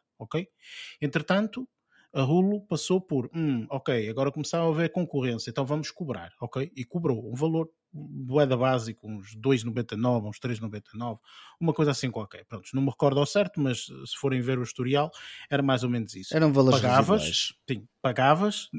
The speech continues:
Speaker 1: e não tinhas, portanto, conseguias visualizar, ok? Pronto, é isto. Neste momento, tu pagas Hulu, tens publicidade no início, tens publicidade a meio, tens publicidade no fim.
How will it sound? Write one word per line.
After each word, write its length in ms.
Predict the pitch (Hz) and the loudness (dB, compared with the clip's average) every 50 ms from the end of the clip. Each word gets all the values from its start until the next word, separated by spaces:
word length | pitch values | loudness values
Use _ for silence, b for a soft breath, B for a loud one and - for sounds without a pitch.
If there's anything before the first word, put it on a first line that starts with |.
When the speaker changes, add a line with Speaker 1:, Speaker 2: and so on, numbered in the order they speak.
| - - | -8 -4
Speaker 1:
e 320 | 151 151 170 190 202 208 - | -2 0 0 0 -2 -4 -6
não 200 | 151 151 151 143 | -6 -4 -4 -4
tinhas, 520 | 135 - 165 165 175 185 190 196 185 - - | -2 -2 -2 -2 0 0 -2 -2 -4 -6 -8
portanto, 360 | - 143 123 - 151 135 - | -8 -10 -6 -2 -2 -2 0
conseguias 460 | - 147 135 - - 151 185 196 175 139 | 0 -2 -2 -2 -2 -2 0 0 0 0
visualizar, 680 | 120 190 180 147 170 165 143 127 107 - 101 90 98 | 0 -2 -2 -2 0 0 0 -2 -2 -4 -8 -8 -8
ok? 280 | 113 117 - 156 160 - - - | -8 -4 -2 -2 -2 -4 -6 -10
Pronto, 260 | - 113 104 98 - | -8 -8 -8 -6 -2
é 80 | 127 127 | -2 -2
isto. 300 | 110 98 95 - - _ _ _ _ _ _ _ - | -2 -2 -6 -12 -16 _ _ _ _ _ _ _ -6
Neste 480 | - 139 147 160 180 202 190 - - 156 | -2 2 4 4 4 4 2 0 -2 0
momento, 500 | 151 139 131 131 127 135 147 - 185 175 _ | 2 4 4 4 4 2 0 -4 -8 -12 _
tu 100 | - 127 | -8 -6
pagas 500 | - - 143 120 107 107 107 - - - - - | -2 0 0 0 0 -2 -6 -6 -8 -10 -10 -8
Hulu, 380 | 131 123 127 127 143 180 226 - _ _ _ _ b b b b b b b b b b _ | -6 -4 -2 0 0 0 0 -2 _ _ _ _ b b b b b b b b b b _
tens 540 | - 151 143 135 123 113 104 - - - - _ _ | 4 6 6 6 4 0 -2 -6 -10 -12 -14 _ _
publicidade 640 | - 156 156 175 190 190 - 180 165 156 147 143 139 | -2 0 0 2 0 0 0 0 4 6 6 6 6
no 100 | 139 131 | 4 2
início, 500 | 123 117 117 120 113 - - - 196 - _ _ _ _ _ _ _ - | 4 4 2 2 0 -2 -4 -6 -6 -8 _ _ _ _ _ _ _ -2
tens 240 | 151 135 123 113 - | 0 0 0 0 -4
publicidade 640 | - 156 147 160 165 151 - 143 131 135 123 107 117 | -4 -4 -2 -2 -2 -4 -4 -2 2 2 2 2 0
a 40 | 107 | 0
meio, 260 | 117 123 135 147 151 | 0 2 2 2 0
tens 160 | - 156 - | 0 -4 -4
publicidade 520 | - - 139 143 135 - - 143 143 143 | -4 -2 -2 -2 -2 -2 -2 -2 -2 0
no 80 | 151 147 | -2 -4
fim. 240 | - - 101 90 | -6 -8 -14 -14